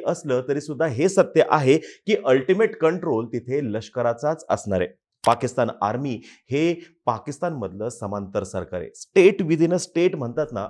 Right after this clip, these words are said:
अगदी तसं. आणि यामुळेच जो कोणीही निवडून येईल त्याला तिथल्या लष्कराशी जुळवून घ्यावंच लागणार आहे, त्या लष्कराच्या मर्जीत राहावंच लागणार आहे,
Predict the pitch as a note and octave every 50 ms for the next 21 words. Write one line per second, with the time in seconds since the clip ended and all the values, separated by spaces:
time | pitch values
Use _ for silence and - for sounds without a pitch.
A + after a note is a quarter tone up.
0 | - - G#2+ G2 F#2 F#2+ A2+ G#2+ - F#2 F#2 - D#2+ - - _ _ _ _ -
1 | C3 C#3+ C#3 C#3 C#3 D#3 E3 C#3+ A2+ G#2+ A2+ A2+ - - - G2+ F2+ F2 A#2+ D3
2 | D#3+ D#3 - C3 B2 B2 B2 A#2 B2 D#3+ C#3+ A2 G#2 A2 A2 A#2 B2 C#3 C3+ C3
3 | A#2+ C#3+ E3 D3+ G#2+ - - - - _ _ - C3 C3 D3 - - B2+ G#2 -
4 | G2 G2 A2+ A#2+ A2 F#2+ G2 - - G#2 G#2 G2+ - B2 G#2 F#2 G2+ G#2 G#2+ A#2+
5 | C#3+ C3 G2+ G2 G2 G#2 A#2+ C#3 C#3 C3+ C3+ B2+ B2 B2 A#2+ B2+ D3 D3 C#3 C3
6 | B2 G#2+ G2 - - A2+ G2+ G2 F#2+ A2 C3 B2 G#2+ F#2+ F2+ F#2 G2 B2+ B2+ -
7 | B2 A2 G#2+ G2+ - G2+ F2+ F2 E2+ E2 D#2+